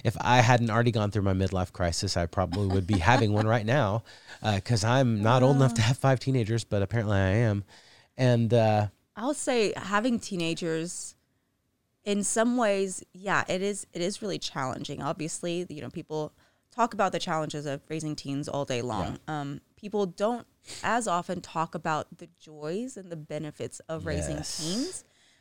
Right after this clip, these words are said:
Speaker 2: So that is something I do wanna touch on today, although we will also talk about the challenges because those are very real as well.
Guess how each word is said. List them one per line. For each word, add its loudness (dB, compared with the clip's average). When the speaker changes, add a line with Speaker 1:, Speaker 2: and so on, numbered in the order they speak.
Speaker 2:
So -2
that 2
is -4
something -4
I -4
do -6
wanna -6
touch -8
on -6
today, -4
although -2
we -2
will 0
also -2
talk -10
about -8
the -12
challenges -6
because -4
those -4
are -4
very -4
real -4
as -8
well. -2